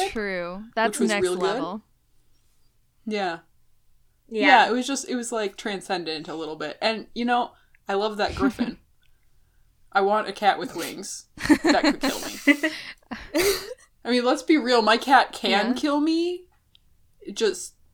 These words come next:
Speaker 2: he refrains from it because he loves me,
Speaker 1: <laughs>
Speaker 2: I believe.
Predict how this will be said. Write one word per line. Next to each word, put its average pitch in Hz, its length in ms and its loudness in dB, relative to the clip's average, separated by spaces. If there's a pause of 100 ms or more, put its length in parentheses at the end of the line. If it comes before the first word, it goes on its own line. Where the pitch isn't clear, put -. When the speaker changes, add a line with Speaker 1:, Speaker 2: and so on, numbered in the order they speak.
(100)
Speaker 2:
he 196 260 -6
refrains 185 460 -4
from 160 200 -6
it - 80 -10
because - 260 -10
he - 80 -14
loves - 300 -8
me, 247 460 -8 (100)
Speaker 1:
<laughs> - 100 -8
Speaker 2:
I - 80 -2
believe. - 380 -12